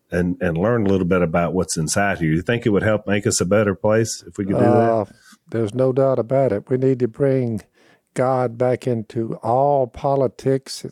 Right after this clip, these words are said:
Speaker 2: and all education sources. Put the Almighty in there. Take him or leave him, but at least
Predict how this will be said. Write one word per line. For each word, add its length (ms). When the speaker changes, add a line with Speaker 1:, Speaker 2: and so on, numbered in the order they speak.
Speaker 2:
and 140
all 360
education 760
sources. 640
Put 180
the 160
Almighty 560
in 140
there. 340
Take 280
him 100
or 140
leave 240
him, 200
but 140
at 140
least 580